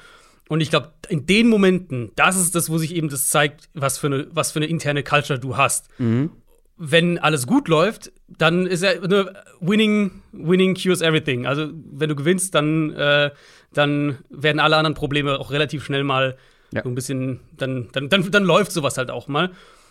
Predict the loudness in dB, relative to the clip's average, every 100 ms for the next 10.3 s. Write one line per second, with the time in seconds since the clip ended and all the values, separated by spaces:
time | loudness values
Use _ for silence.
0 | _ -6 -6 2 2 2 0 2 2 2
1 | -2 -2 -2 -2 0 0 0 -4 -4 -4
2 | -4 -6 -2 0 -2 0 0 2 2 2
3 | 2 0 -2 -4 -6 _ _ -8 -4 -4
4 | -6 -12 -14 -10 -10 -10 -2 -2 -2 -6
5 | -8 -8 -4 -4 -6 -12 -10 -4 -2 -2
6 | -4 -6 -8 -6 -2 0 0 -4 -6 -8
7 | -4 -4 -2 -4 -6 -8 -8 -10 -20 _
8 | -4 -2 2 0 0 -8 -4 -4 -6 -8
9 | -8 -8 -8 -10 -6 -4 -4 -8 -8 -6
10 | -4 -4 -6